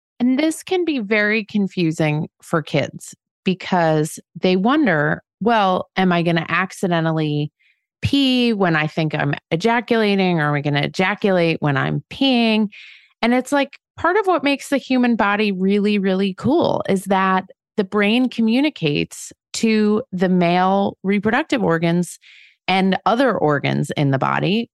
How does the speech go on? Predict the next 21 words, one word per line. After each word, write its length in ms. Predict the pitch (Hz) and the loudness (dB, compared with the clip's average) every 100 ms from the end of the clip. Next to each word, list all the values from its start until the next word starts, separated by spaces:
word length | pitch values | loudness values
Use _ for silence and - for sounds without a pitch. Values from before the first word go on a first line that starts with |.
| - | -4
what 300 | 196 320 - | 0 0 0
should 260 | 359 294 | -2 -2
come 260 | - 277 285 | -2 0 2
out 380 | 247 269 294 - _ _ | 2 2 0 -2 _ _
when. 520 | 175 175 294 - - - - | -4 0 0 0 -6 -14 -2
And 140 | 220 | 0
it's 200 | 226 - | 0 -4
kind 380 | - - 294 339 | -14 -4 0 2
of 260 | 381 330 - _ _ | 0 -4 -12 _ _
amazing. 680 | 220 233 233 339 247 165 156 | 0 2 2 2 0 -2 -2
It's 220 | 214 208 | -2 -2
the 300 | - 233 190 151 - | 0 0 0 -6 -16
<laughs> 140 | _ - | _ -2
antithesis 880 | 240 240 277 330 339 - 202 190 - | 0 0 -2 0 0 0 0 -2 -4
to, 480 | - 185 165 165 160 _ _ _ - | 0 2 2 0 -2 _ _ _ -4
often 600 | 202 214 - 254 240 196 | 0 0 0 -2 0 0
younger 340 | 185 208 208 | 0 2 0
kids 540 | 175 156 135 165 190 - | -2 -2 -2 -2 -6 -12
think 420 | - - 160 151 - | -6 0 2 0 -4
that 260 | 175 156 156 | -2 -2 0
when 400 | 160 151 147 | 0 2 0